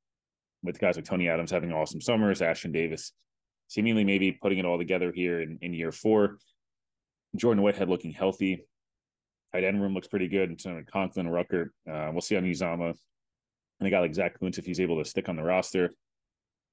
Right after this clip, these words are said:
Wide receiver room, obviously, we covered it last episode. The Corey Davis, uh, retirement impacts them somewhat in terms of depth, but, um, I'd expect them to add him, a guy in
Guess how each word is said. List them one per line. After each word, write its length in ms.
Wide 160
receiver 320
room, 180
obviously, 320
we 80
covered 240
it 80
last 220
episode. 320
The 40
Corey 220
Davis, 400
uh, 140
retirement 560
impacts 420
them 180
somewhat 280
in 60
terms 240
of 80
depth, 340
but, 180
um, 280
I'd 140
expect 340
them 120
to 40
add 140
him, 200
a 60
guy 260
in 220